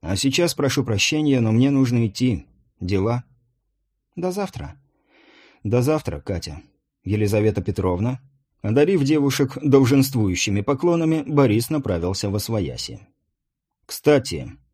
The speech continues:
надо бы теперь навестить канцелярию губернатора и выписать лицензию на отстрел парочки кабанов и общую на мелкую дичь. А то получится как-то некрасиво. Пригласил на охоту он, а гостям придётся ещё и лицензию выправлять».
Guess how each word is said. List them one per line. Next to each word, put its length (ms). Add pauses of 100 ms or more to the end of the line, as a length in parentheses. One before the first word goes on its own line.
(100)
надо 320
бы 140
теперь 320
навестить 460
канцелярию 680
губернатора 680
и 200
выписать 480
лицензию 600
на 180
отстрел 360
парочки 440
кабанов 600 (460)
и 80
общую 560
на 100
мелкую 480
дичь. 440 (440)
А 140
то 120
получится 540
как-то 280
некрасиво. 720 (280)
Пригласил 520
на 180
охоту 360
он, 360 (160)
а 120
гостям 380
придётся 440
ещё 180
и 120
лицензию 580
выправлять». 640